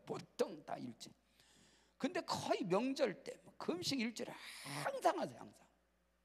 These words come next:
그런 금식하면, 그럼 저는, "엄마 금식 들어." "아, 식사 왜 안 하세요?" "어, 금식한다." 그럼 제가 묻는 게 있어요. "이번엔 누구요?" "이번엔 누구죠? 어느 집이요?"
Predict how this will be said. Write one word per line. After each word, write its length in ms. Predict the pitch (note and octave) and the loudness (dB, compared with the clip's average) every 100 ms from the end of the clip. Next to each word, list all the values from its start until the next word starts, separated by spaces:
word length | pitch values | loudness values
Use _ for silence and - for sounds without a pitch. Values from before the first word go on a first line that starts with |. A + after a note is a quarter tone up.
| _ _ _ _ _ _ _ _ - - - - _ - | _ _ _ _ _ _ _ _ -20 -20 -20 -20 _ 0
그런 260 | - F#4+ C#4+ | 6 6 6
금식하면, 680 | - F4 B3+ C#4 G3+ - - | 2 2 2 -2 -4 -8 -4
그럼 300 | - G#4+ D4 | 0 0 2
저는, 280 | G#3 B3 - | 0 0 -4
"엄마 240 | G#3+ B3 | 0 2
금식 320 | - B3 A3+ - | 4 2 2 -2
들어." 240 | E3+ B2 - - - | -4 -4 -12 -20 -8
"아, 120 | D#3 | -6
식사 320 | D#3+ - - | -4 -4 -2
왜 140 | F3 C#3+ | -2 -2
안 100 | B2 | -4
하세요?" 260 | A2 - - _ _ _ _ | -10 -14 -20 _ _ _ _
"어, 80 | - | -14
금식한다." 580 | - B2 C3+ A#2 - - - _ _ _ _ _ _ _ _ _ _ _ _ - | -12 -10 -8 -10 -14 -18 -20 _ _ _ _ _ _ _ _ _ _ _ _ -6
그럼 160 | C4 | 0
제가 220 | F#3+ D#4+ | 2 4
묻는 340 | F#3+ G3 D4 B3 | 4 2 0 0
게 80 | D#3 | -2
있어요. 240 | - F#2 _ _ _ _ _ _ _ _ _ - | -4 -14 _ _ _ _ _ _ _ _ _ -2
"이번엔 440 | C#3+ D3+ D3 D3+ | 0 2 0 -4
누구요?" 440 | A2+ A2+ A#2 B2 - _ _ _ _ _ _ _ _ _ _ _ _ _ _ _ _ _ _ _ _ - | -6 -4 -4 -6 -12 _ _ _ _ _ _ _ _ _ _ _ _ _ _ _ _ _ _ _ _ -4
"이번엔 440 | D#3+ F#3+ G3 G3 C3 | 0 2 2 2 0
누구죠? 360 | D#3+ D#3 C3 - | -4 -4 -4 -2
어느 260 | C#3+ F#3+ | 0 0
집이요?" 380 | D#3 C#3 E3 | -2 -6 -6